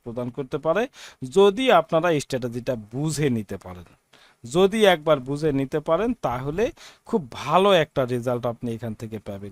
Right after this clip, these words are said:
খুবই ভালো একটা রেজাল্ট পাবেন। তো তাই আর কথা বাড়াবো না, সরাসরি চলে যাব মূল পর্বে। মূল পর্বে যাওয়ার আগে আপনাদেরকে রিকোয়েস্ট করব, আজকে যারা আমার এই ভিডিওটি একবারেই প্রথম দেখতেছেন তা-, তারা অবশ্যই চ্যানেলটিকে সাবস্ক্রাইব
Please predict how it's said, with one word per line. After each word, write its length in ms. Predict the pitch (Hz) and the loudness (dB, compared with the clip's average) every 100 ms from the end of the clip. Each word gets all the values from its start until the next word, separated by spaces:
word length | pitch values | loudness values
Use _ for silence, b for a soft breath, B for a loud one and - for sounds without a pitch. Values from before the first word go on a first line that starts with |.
| - | -14
খুবই 260 | - 170 175 127 110 | -8 -2 -2 -2 -4
ভালো 200 | 131 160 135 | 0 0 0
একটা 160 | - 113 | -4 -6
রেজাল্ট 260 | 110 110 101 104 | -6 -8 -8 -12
পাবেন। 240 | 95 90 _ B B B B B - | -12 -14 _ B B B B B -6
তো 60 | 165 | 2
তাই 160 | 175 175 170 | 6 8 6
আর 80 | 156 | 4
কথা 200 | 165 170 156 | -2 0 2
বাড়াবো 260 | 156 165 165 214 | 4 4 0 -2
না, 60 | 247 | -2
সরাসরি 420 | 165 147 147 151 147 147 | 2 2 2 -2 -2 -2
চলে 160 | 135 135 | -2 -2
যাব 120 | 139 135 | -2 0
মূল 140 | 135 147 143 | 0 -2 -2
পর্বে। 260 | 160 185 185 | -4 -2 -2
মূল 120 | 165 196 | -2 0
পর্বে 220 | 185 165 151 | -2 -2 0
যাওয়ার 240 | 135 131 123 120 | 2 2 0 -2
আগে 140 | 127 120 | -4 -4
আপনাদেরকে 420 | 135 123 131 151 139 | -4 -6 -6 -6 -4
রিকোয়েস্ট 340 | 160 180 175 - | -4 -2 -4 -2
করব, 180 | 180 175 226 277 B B B _ - | -2 0 -4 -4 B B B _ 0
আজকে 300 | 180 - - 214 196 | 0 0 0 2 2
যারা 220 | 190 190 196 190 147 | 4 4 2 2 2
আমার 180 | 151 147 147 | 2 2 0
এই 80 | 127 127 | -2 -6
ভিডিওটি 440 | 139 156 160 196 180 208 233 | -6 -4 -6 -8 -8 2 4
একবারেই 440 | 220 202 196 175 - | 4 2 4 4 0
প্রথম 240 | 143 147 127 127 | -4 -2 -2 -2
দেখতেছেন 420 | 123 139 - 180 170 | -6 -10 -4 -4 2
তা-, 280 | 175 180 - _ - | 2 2 -2 _ 2
তারা 200 | 170 190 190 160 | 2 2 0 -2
অবশ্যই 440 | 175 202 - 214 202 | 0 -2 -2 -4 0
চ্যানেলটিকে 520 | 170 156 147 151 139 139 - | 0 0 0 -4 -4 -4 -2
সাবস্ক্রাইব 480 | 147 147 - 190 | -2 -2 0 0